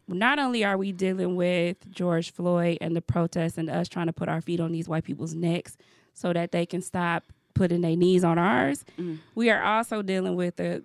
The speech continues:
Speaker 1: group of rapist exposed pages where, um, people are sending their private stories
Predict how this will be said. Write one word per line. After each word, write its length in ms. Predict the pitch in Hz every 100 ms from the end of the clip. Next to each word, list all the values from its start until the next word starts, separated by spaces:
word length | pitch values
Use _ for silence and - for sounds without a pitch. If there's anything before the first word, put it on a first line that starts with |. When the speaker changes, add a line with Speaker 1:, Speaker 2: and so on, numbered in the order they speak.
| -
Speaker 1:
group 380 | 190 185 180 -
of 440 | 170 170 165 170
rapist 800 | 170 175 175 196 185 180 - - -
exposed 580 | 175 - 165 165 180
pages 440 | 220 208 208 214 202
where, 360 | 175 170 170 175 - _ _ _
um, 260 | - 180 175
people 280 | - 208 190
are 120 | 170
sending 320 | 170 180 175
their 160 | 170 170
private 380 | - 175 165 170
stories 680 | - 170 170 170 165 165